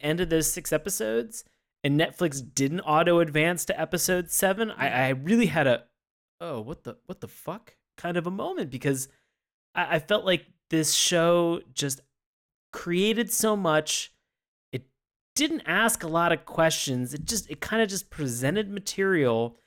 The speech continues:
and then sorta walked away whenever it didn't feel like it wanted to,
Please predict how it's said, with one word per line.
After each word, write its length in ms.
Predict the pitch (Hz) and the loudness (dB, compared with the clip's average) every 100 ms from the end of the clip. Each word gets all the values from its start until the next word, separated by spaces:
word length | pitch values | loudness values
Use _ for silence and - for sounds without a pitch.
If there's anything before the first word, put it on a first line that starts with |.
| _ _ | _ _
and 140 | 180 | -2
then 140 | 233 269 | 0 0
sorta 320 | - 285 302 | -2 2 2
walked 580 | 240 123 240 226 - - | 2 0 0 0 0 -4
away 480 | 240 196 233 262 240 | -2 0 2 2 2
whenever 500 | 165 160 175 180 180 | 2 2 2 2 2
it 220 | 170 156 | 0 -2
didn't 280 | 175 196 202 | -4 -4 -6
feel 240 | - 202 | -4 0
like 200 | 190 185 | 2 0
it 120 | 180 | -2
wanted 340 | 160 175 180 160 | -4 -4 -4 -4
to, 920 | - 165 160 151 151 - 69 64 | -2 2 2 2 -2 -6 -10 -12